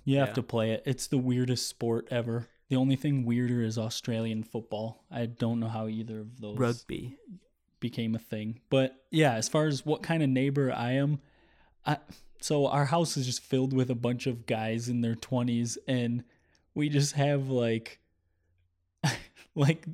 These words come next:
Speaker 1: when it was Christmas, I just had, like, I went to the thrift store and bought, like, as many lights as I could find, all different colors, and just threw 'em up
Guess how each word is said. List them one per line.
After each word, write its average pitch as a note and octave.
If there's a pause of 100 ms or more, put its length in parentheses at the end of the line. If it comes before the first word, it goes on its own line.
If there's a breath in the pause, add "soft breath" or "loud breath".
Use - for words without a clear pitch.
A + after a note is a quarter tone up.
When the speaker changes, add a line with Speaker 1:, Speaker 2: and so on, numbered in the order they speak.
(220)
Speaker 1:
when D3
it D#3
was C#3
Christmas, C#3+
I B2+
just C3
had, C3+
like, B2 (220 soft breath)
I C3+
went C#3
to D3+
the C3+
thrift B2
store A#2
and A2+
bought, A2+
like, A2 (100)
as B2+
many C3 (840 soft breath)
lights A#2+
as A#2
I A2
could A#2
find, A2 (120)
all B2+
different B2+
colors, A#2
and A#2+
just -
threw C3
'em B2+
up B2